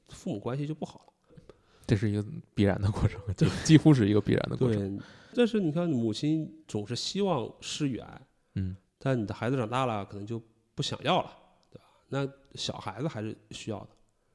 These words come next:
Speaker 1: 所以里面很多的戏份就是说，啊，那个，我觉得这个电影真的是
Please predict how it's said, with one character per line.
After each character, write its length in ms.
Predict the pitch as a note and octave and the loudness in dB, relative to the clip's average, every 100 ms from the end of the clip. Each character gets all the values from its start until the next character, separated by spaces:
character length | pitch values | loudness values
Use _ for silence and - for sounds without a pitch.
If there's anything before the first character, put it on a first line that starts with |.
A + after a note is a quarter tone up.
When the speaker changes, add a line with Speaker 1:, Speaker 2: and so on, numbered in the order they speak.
| _ _ _ _ - | _ _ _ _ 0
Speaker 1:
所 100 | G3 | 2
以 20 | |
里 120 | C3+ | 2
面 100 | A2 | 0
很 120 | A2+ | -6
多 80 | G#2 | -6
的 100 | A#2+ | -6
戏 200 | - C3+ | -4 -2
份 160 | A2+ G#2 | -2 -4
就 140 | A2 | -6
是 60 | - | -6
说， 100 | G#2 | -6
啊， 240 | G#2+ G#2 G#2 A2 | -6 -6 -8 -10
那 140 | G#2 | -10
个， 300 | - G#2+ G#2 - _ - | -12 -14 -18 -20 _ -10
我 100 | A2+ | -6
觉 60 | |
得 40 | B2 | -2
这 120 | - | 2
个 80 | F3+ | 2
电 260 | F3 E3 | 4 2
影 80 | A2 | 2
真 120 | B2 | 0
的 120 | C3 A#2 | -2 -2
是 260 | A2+ G#2 | -4 -8